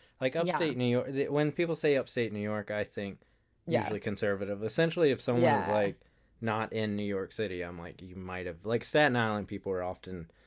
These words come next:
Speaker 1: you know, but it's like upstate New York feels like it's,
Speaker 2: Yeah.
Speaker 1: like, definitely, like, kinda red zone. So I wouldn't be surprised. And if she came from money, which I couldn't, like, find
Speaker 2: Mm-hmm.
Speaker 1: exact things, it's just kinda like,
Speaker 2: Yeah.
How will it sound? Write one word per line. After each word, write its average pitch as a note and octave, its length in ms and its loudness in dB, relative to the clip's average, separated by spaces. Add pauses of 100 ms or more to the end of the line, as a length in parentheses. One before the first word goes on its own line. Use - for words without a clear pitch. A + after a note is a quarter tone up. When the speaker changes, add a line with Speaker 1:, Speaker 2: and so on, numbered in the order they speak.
(160)
Speaker 1:
you G#2+ 120 -2
know, F2+ 260 -4
but A2 160 2
it's G2+ 220 0
like G#2+ 120 0
upstate A#2 380 2
New G2+ 80 0
York G2+ 300 0
feels G2 260 -4
like F#2+ 140 -4
it's, D#3 120 -2
Speaker 2:
Yeah. - 20 -4
Speaker 1:
like, G2 140 -4
definitely, G2 380 -4
like, F#2 260 -8 (400)
kinda A2 180 0
red F#2 300 2
zone. E2+ 300 -6
So C3 120 0
I D3 100 8
wouldn't E3 260 4
be B2 80 2
surprised. G#2 600 -2
And D3 340 0
if G#2+ 320 0 (420)
she B2 160 -2
came A2 240 0
from G2 180 -6
money, B2+ 220 0
which A#2 200 -2
I C#3+ 80 2
couldn't, G#3+ 300 2
like, A#2+ 240 -2
find B2 640 -2 (120)
Speaker 2:
Mm-hmm. E3+ 200 -2
Speaker 1:
exact B2+ 360 0
things, D#3 360 -2
it's - 160 -12
just A#2 220 -4
kinda A2+ 240 -2
like, G#2 340 -4
Speaker 2:
Yeah. E3 420 -6